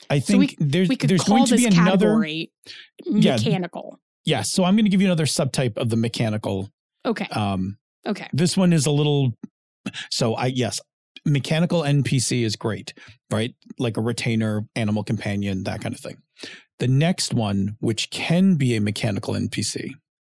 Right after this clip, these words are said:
Speaker 1: um, and ideally, if done correctly, should be a mechanical N P C,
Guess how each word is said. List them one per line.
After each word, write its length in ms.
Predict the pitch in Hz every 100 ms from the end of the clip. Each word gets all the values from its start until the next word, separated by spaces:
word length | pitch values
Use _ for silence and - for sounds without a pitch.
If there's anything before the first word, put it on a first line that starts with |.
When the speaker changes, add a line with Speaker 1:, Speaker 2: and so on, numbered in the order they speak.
| - - - - _ _ 110
Speaker 1:
um, 340 | 101 95 101 _ _
and 140 | 127
ideally, 880 | 113 117 104 120 120 107 101 95 - _ _
if 220 | 123 104
done 220 | - 113 104
correctly, 600 | - 104 - 98 95 -
should 680 | - - - - 269 180 117
be 260 | 98 98
a 60 | 98
mechanical 580 | 104 - 98 95 101 95
N 140 | 95
P 140 | - 101
C, 320 | - -